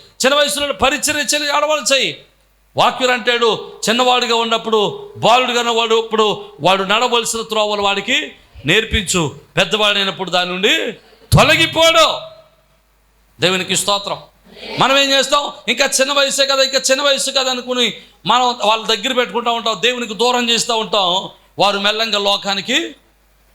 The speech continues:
అలవాటైపోతారు. ఎప్పుడైతే ఒకసారి లోకానికి అలవాటయ్యారో, ఇక లోక అలవాట్లకు అలవాటయ్యారో, లోక ఆలోచనలకు అలవాటయ్యారో, ఇక వాళ్ళు మళ్ళా, మరలా మనకు వెనక్కి లాక్కోవడం చాలా కష్టం.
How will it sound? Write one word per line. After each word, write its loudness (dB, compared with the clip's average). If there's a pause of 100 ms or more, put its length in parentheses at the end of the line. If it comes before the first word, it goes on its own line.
(120)
అలవాటైపోతారు. -2 (840)
ఎప్పుడైతే 2
ఒకసారి 2
లోకానికి 0
అలవాటయ్యారో, 0 (840)
ఇక 0
లోక 4
అలవాట్లకు 2
అలవాటయ్యారో, 0 (260)
లోక 2
ఆలోచనలకు 2
అలవాటయ్యారో, 2 (360)
ఇక -2
వాళ్ళు 0
మళ్ళా, 0
మరలా 0
మనకు -2
వెనక్కి -2
లాక్కోవడం -2 (880)
చాలా 6
కష్టం. 0